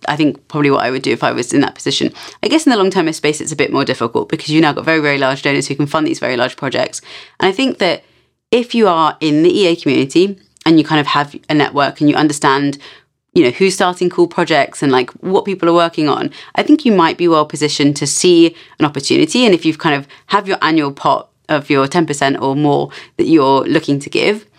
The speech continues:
you might be able to see an opportunity and act really quickly in a way that the other kind of big grant making organizations like Longview or Open Phil, F T X Future Fund might not. Although I think pe-, the peop-, grant makers are moving towards funding more quickly. I think the Future Fund is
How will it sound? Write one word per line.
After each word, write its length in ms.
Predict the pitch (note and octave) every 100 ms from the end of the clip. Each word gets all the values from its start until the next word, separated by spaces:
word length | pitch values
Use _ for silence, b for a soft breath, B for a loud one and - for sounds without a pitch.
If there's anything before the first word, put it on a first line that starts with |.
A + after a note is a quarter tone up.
| b b -
you 120 | G#3+
might 200 | A#3+ A#3
be 80 | F#3+
able 100 | F3+
to 60 |
see 160 | D#3+ E3+
an 40 |
opportunity 560 | D3 D3+ - D3+ C#3+ C#3+
and 160 | - -
act 240 | G3 -
really 180 | F3+ D#3
quickly 560 | C#3 - - F#3+ C#4 C#4+
in 80 | G3
a 60 | F3
way 180 | E3 D#3+
that 220 | D3+ C3+
the 120 | E3+
other 160 | D#3 D3+
kind 160 | D3+
of 220 | C3+ C3+ -
big 160 | A3+
grant 220 | F3 E3
making 260 | D3+ D#3 D3+
organizations 600 | D3 C#3 D#3 D3 C#3+ C#3+
like 120 | C3
Longview 380 | D3 E3 D3+ D3
or 140 | C3+ D#3+
Open 200 | D#3+ D#3
Phil, 380 | D3+ C3+ C3 -
F 160 | D#3+
T 100 | -
X 160 | C#3 -
Future 220 | D#3 D3
Fund 360 | C#3 C3+ C3+ C3+ B B B _
might 240 | D#3+ C3
not. 320 | C3+ E3+ - _
Although 160 | G3 G#3
I 60 |
think 280 | G3+ A#3 -
pe-, 120 | - F3+
the 100 | D3+
peop-, 240 | F#3+ -
grant 200 | - D#3
makers 200 | D#3+ D#3+
are 60 | D#3
moving 320 | D#3 D3 D3
towards 520 | D3 C#3 D3 B2 - - _
funding 320 | - D#3 D3
more 140 | C3+ B2
quickly. 280 | - - A3+
I 60 |
think 240 | G3 D3 -
the 60 |
Future 240 | C#3+ B2+ C#3+
Fund 260 | C#3+ C3+
is 160 | -